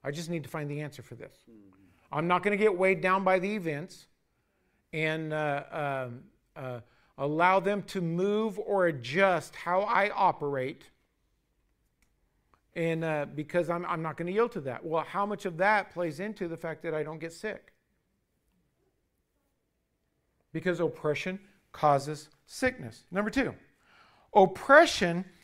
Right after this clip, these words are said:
Speaker 1: is a work of Satan. Now, Satan come, does not come except for to kill, steal, and destroy. He healed all those that were oppressed of
Speaker 2: The devil.
Speaker 1: the devil. So part of Satan's strategy to kill, steal, and destroy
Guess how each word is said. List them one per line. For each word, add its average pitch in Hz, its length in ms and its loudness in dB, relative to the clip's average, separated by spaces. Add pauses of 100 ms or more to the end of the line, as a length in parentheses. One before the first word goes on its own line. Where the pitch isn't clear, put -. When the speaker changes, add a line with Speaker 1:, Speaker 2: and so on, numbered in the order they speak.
(240)
Speaker 1:
is 185 220 6
a 185 100 6
work 196 320 4
of 208 120 4
Satan. 190 680 0 (580)
Now, 165 160 -4
Satan 220 360 -2
come, 202 260 -4
does 190 200 -2
not 240 180 -2
come 202 200 -4
except 196 240 -8
for 202 100 -6
to 190 100 -10
kill, 185 220 -6
steal, 180 200 -8
and 170 80 -8
destroy. 175 360 -2 (340)
He 196 180 -6
healed 214 400 -4
all 226 320 4
those 214 360 -2
that 185 200 2
were 185 200 2
oppressed 208 680 0
of 233 480 6 (400)
Speaker 2:
The - 80 -20
devil. - 240 -20 (440)
Speaker 1:
the 165 100 -2
devil. 185 360 2 (1700)
So - 260 2
part 254 360 8
of 311 120 0
Satan's 247 420 2
strategy 175 840 -2 (280)
to 220 120 2
kill, 262 340 4
steal, 254 280 2
and 240 80 2
destroy 214 720 6